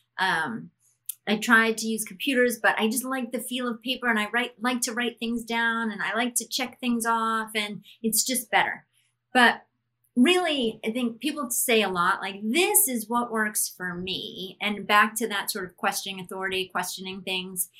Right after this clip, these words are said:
Is it that it really works best for you, or is it just that it's your habit and it's comfortable for you? And I get it that it's comfortable and you're used to it, but if you're gonna, you know,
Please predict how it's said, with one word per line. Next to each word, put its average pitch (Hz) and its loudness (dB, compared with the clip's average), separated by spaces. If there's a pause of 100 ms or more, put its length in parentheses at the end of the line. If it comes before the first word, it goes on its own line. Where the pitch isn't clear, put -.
(440)
Is 247 6
it 254 0
that 233 4
it 226 2
really 262 -2
works 220 0
best - -2
for 440 0
you, 453 0
or 247 4
is 220 2
it 226 0
just 220 -4
that 214 0
it's 190 -4
your 143 -2
habit 165 -6
and 185 -8
it's - -6
comfortable - -10
for 160 -10
you? - -8 (880)
And 208 4 (120)
I 220 8
get 208 8
it 175 -4
that 180 -4
it's 160 -8
comfortable 208 -6
and 170 -10
you're 160 -14
used 233 0
to 190 -2
it, 170 -4 (100)
but 180 0 (960)
if 220 4
you're 220 8
gonna, 220 2
you 240 6
know, 185 0